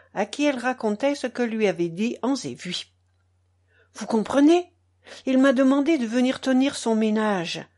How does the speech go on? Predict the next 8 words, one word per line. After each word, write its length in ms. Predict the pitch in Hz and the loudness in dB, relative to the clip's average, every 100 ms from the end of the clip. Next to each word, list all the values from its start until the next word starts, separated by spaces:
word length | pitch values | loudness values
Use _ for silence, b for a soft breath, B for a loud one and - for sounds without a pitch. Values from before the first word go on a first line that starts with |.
| _ _ _ - | _ _ _ -8
Il 100 | 185 | -6
se 200 | - 175 | -4 -6
fait 240 | - 277 | -4 -4
vieux, 440 | 269 302 320 262 202 | 0 2 2 2 -2
comprenez-vous ? 760 | 208 202 233 233 240 311 359 b b b b _ _ | -4 -2 0 0 2 2 0 b b b b _ _
Il 160 | 208 196 | -4 -2
marche 320 | 190 196 190 | 0 -2 -2
difficilement, 960 | 196 185 190 - 180 170 196 254 320 | -12 -10 -10 -6 -4 -2 0 2 2